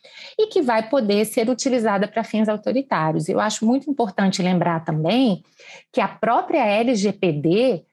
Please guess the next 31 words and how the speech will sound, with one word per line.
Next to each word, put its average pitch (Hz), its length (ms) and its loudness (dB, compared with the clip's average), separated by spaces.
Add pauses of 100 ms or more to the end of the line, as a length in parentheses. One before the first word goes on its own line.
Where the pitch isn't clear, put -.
(180)
no 196 140 2
parágrafo 190 500 -2
primeiro 254 480 2
desse 202 260 0
artigo, 175 800 -2 (300)
ela 185 300 2
diz 202 600 0
que 254 520 -2 (140)
a 208 100 0
utilização 196 560 0
desses 170 320 -2
dados 190 320 0
precisa 330 640 0
ser 247 140 -2
regida 175 400 -2
por 180 160 -2
legislação 160 520 0
específica, 160 1000 -4 (480)
que 311 120 2
deverá 240 480 2
prever 196 380 2
medidas 185 360 0
proporcionais 190 880 -2
e 220 100 0
estritamente 247 800 0
necessárias 190 760 0
ao 196 140 0
atendimento 180 520 -2
do 180 100 -4
interesse 170 380 0
público, 180 640 -2